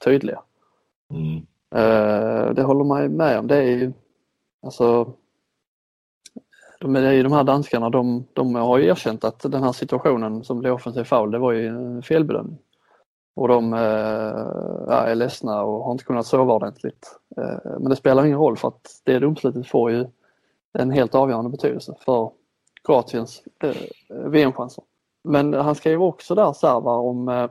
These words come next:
Speaker 1: <clears throat> handbollen, eh, att det,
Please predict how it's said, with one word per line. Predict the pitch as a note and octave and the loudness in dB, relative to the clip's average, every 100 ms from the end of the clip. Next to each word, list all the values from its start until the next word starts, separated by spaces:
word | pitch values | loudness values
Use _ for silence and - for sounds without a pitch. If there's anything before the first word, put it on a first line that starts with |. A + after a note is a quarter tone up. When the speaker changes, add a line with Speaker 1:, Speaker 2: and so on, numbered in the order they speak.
| - | -4
Speaker 1:
<clears throat> | D3+ D3 B2+ B2+ _ - - _ - _ | -2 -2 -6 -12 _ -20 -20 _ -20 _
handbollen, | - C3+ C3 A2+ A2 A2+ A2+ | -4 0 2 2 0 -2 -4
eh, | A2+ A2 A2 A2+ - - - - | -4 -4 -4 -6 -6 -6 -10 -10
att | C#3+ - | -12 -4
det, | B2+ | -4